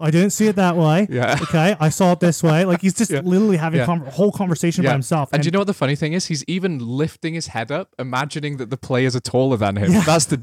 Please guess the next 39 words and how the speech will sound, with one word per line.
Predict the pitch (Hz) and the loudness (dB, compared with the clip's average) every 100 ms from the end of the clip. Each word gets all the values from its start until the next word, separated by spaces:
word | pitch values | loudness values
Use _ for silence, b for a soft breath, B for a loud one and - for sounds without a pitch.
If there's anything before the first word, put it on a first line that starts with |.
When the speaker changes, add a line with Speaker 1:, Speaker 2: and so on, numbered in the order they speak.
| 117 | -4
Speaker 2:
level | 139 151 156 139 | 2 2 2 0
of | 123 | 0
detail | 110 143 170 - - 127 | 0 -2 -2 -2 0 2
Speaker 1:
Yeah. | 196 | 2
Speaker 2:
he's | 202 | 0
practicing. | - - 123 - 135 - 110 120 | -2 -4 -4 -4 -8 -4 -4 -2
Like, | 117 - - _ _ | -4 -4 -14 _ _
Speaker 1:
I | 160 208 | 0 0
w-, | 233 170 | 0 2
I | 190 | 4
never | 202 220 214 220 | 6 4 2 -4
thought | - 190 185 | -2 -2 0
that, | 190 | -2
like, | 165 156 | -2 -2
a | 160 160 | -4 -2
ref | 156 156 - | -2 -2 -2
would | 165 - | -4 -2
practice | 151 131 - 160 - | -8 -8 -4 -4 -2
like | 170 | -4
that. | 180 175 214 | -2 -2 -2
Speaker 2:
No, | 143 170 147 | -2 0 0
it's | 120 | -2
mad, | 131 151 151 | -2 -2 -2
isn't | 151 | -4
it? | 131 - | -4 -2
Speaker 1:
But | 185 | 0
they're | 208 202 | 2 4
on | 208 | 4
their | 233 202 | 2 2
own | 143 165 175 | 2 2 0
team. | - 135 156 135 104 | 0 0 2 0 -4
Speaker 2:
Yeah, | 117 120 - | -4 -2 0
I'm | 147 | 0
not | 190 160 | 0 0
disrespecting | 165 147 - 160 - 120 | -2 -4 -2 -2 0 -4
it. | 95 | -2
I | 113 | -2
get | 135 147 | 0 0
it. | 101 | -2